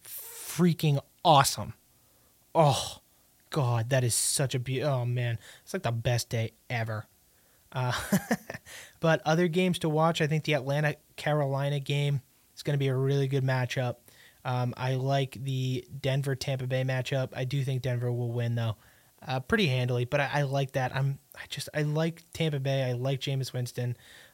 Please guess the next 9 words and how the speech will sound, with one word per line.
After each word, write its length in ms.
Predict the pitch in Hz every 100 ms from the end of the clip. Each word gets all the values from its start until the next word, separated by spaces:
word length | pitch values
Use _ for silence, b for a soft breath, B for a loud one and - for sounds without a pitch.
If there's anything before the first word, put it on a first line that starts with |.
| B
I 60 |
wish 280 | 127 135 147
they 120 | -
were 140 | 139 127
better, 420 | 120 120 123 120 _ b b b -
um, 560 | 127 123 120 120 113 90 _ - - -
but 100 | 127
we'll 120 | 131
see. 340 | - 113 113